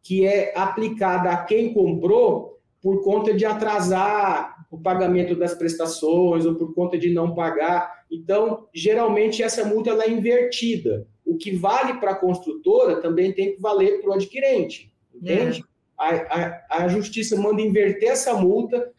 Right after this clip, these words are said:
Speaker 1: e também é possível, no, no, no, no caso que os adquirentes querem manter essa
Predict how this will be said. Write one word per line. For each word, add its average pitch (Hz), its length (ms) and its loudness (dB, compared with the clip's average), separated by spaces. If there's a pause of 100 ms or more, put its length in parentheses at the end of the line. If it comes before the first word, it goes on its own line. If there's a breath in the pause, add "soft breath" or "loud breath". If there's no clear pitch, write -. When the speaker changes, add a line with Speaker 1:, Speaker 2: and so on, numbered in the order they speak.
(160)
Speaker 1:
e 196 120 -12
também 220 500 2
é 247 140 0
possível, 226 680 0
no, 214 220 0
no, 185 340 0
no, 170 680 0 (140)
no 196 220 -2
caso 185 420 0
que 180 140 -2
os 180 100 0
adquirentes 185 680 0
querem 208 360 0
manter 214 640 0
essa 160 680 -2